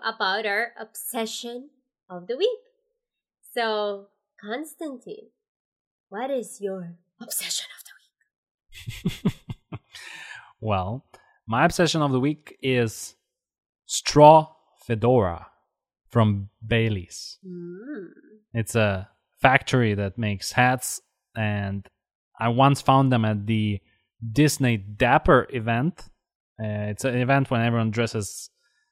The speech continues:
Speaker 2: uh, in sixties style and hairstyles and clothes and walks around Disneyland. And I love this hat so much. It just arrived two days ago, and today was my first day I was wearing it in public,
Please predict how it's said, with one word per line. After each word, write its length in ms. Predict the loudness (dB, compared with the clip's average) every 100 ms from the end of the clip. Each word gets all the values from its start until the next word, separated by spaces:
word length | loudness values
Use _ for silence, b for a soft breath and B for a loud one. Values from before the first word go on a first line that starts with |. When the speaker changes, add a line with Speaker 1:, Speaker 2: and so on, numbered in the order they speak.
| _ _ _ -14
Speaker 2:
uh, 140 | -8
in 100 | -6
sixties 500 | 0 2 2 2 2
style 600 | 0 2 4 6 6 4
and 240 | 0 -4 -2
hairstyles 680 | 2 4 4 2 2 0 -2
and 100 | -6
clothes 600 | 0 2 2 0 -6 -14
and 400 | -8 -6 -4 -6 -10 _ _ _ _ -4
walks 280 | -2 0
around 420 | 2 4 4 2 -2 _ _ -2
Disneyland. 640 | 2 2 0 -2 -8 -12 -18 _ _ _ _ -4
And 180 | 0 2
I 80 |
love 340 | 4 4 4 2
this 160 | -4
hat 200 | -2 -4
so 120 | -4 -4
much. 540 | -4 -4 -8 -14 -18 _ _
It 140 | -4 -2
just 280 | 2 2 4
arrived 360 | 6 8 6 0 _
two 120 | 4
days 240 | 6 4
ago, 460 | 4 4 4 4 0 -10 _ _
and 460 | -2 0 -2 -4
today 240 | 0 4 6
was 140 | 4
my 80 | 2
first 300 | 2 2 4
day 80 | 2
I 80 | 2
was 180 | 2
wearing 300 | 0 0 0
it 100 | -2
in 100 | -4
public, 400 | -4 -2 -2 -6